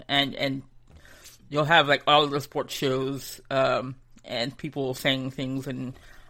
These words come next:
uh, I think Jason Terry got on a show and said something, and, and obviously Steven Jackson did his, uh, part. But, I mean, I,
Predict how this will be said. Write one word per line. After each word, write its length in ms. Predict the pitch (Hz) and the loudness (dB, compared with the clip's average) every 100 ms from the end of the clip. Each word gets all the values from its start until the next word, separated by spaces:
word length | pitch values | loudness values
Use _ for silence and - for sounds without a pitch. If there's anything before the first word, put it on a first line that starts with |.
| - | 0
uh, 320 | 135 135 131 127 | 2 4 0 -6
I 60 | 123 | -12
think 180 | 151 127 | -12 -6
Jason 220 | 131 127 | -6 -6
Terry 300 | - 131 131 | 0 0 0
got 220 | 139 135 | -2 -2
on 100 | 135 - - - | -4 -8 -16 -4
a 120 | 143 | -4
show 300 | 135 - 135 | -2 0 0
and 80 | 131 | 0
said 200 | 139 131 | -2 -4
something, 520 | - 139 135 135 131 | -4 -6 -4 -8 -8
and, 260 | 113 127 117 - - - - | -10 -12 -14 -20 -20 -20 -10
and 440 | 135 131 131 127 127 - | -4 -2 -2 -6 -10 -2
obviously 400 | 135 143 - 131 | -2 -2 -6 -8
Steven 300 | - 135 127 | -4 -4 -2
Jackson 400 | 135 131 - 131 | -2 -2 -4 -6
did 220 | 127 131 | -4 -4
his, 480 | 143 135 131 127 - - - - - - - - - - | -4 -4 -6 -12 -18 -20 -20 -20 -20 -20 -20 -20 -14 -6
uh, 100 | 139 | -4
part. 360 | - 156 - | 4 4 4
But, 160 | 151 - - | -2 -4 -8
I 40 | |
mean, 160 | 165 147 | -4 -4
I, 240 | - 170 | 4 4